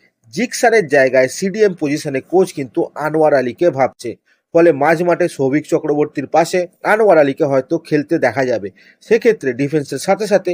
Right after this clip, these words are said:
মাঝ মাঠও কিন্তু শর্ট হয়ে যাবে। আর ডিমি যদি স্ট্রাইকারে খেলে তাহলে কিন্তু অ্যাটাকিং মিডফিল্ড জায়গাটায় ক্লেটনকে খেলাতে পারে কোচ। সেক্ষেত্রে টিমটা কিন্তু মোটামুটি একটা জায়গায় চলে আসবে। এবার শুধু একদিনের প্র্যাকটিসে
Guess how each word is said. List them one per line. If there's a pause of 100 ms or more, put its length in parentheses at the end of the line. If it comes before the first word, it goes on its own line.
(120)
মাঝ
মাঠও
কিন্তু (120)
শর্ট
হয়ে
যাবে। (260)
আর (100)
ডিমি
যদি
স্ট্রাইকারে
খেলে (360)
তাহলে
কিন্তু (180)
অ্যাটাকিং (120)
মিডফিল্ড
জায়গাটায়
ক্লেটনকে (100)
খেলাতে
পারে
কোচ। (380)
সেক্ষেত্রে
টিমটা
কিন্তু
মোটামুটি
একটা
জায়গায়
চলে
আসবে। (340)
এবার
শুধু (140)
একদিনের
প্র্যাকটিসে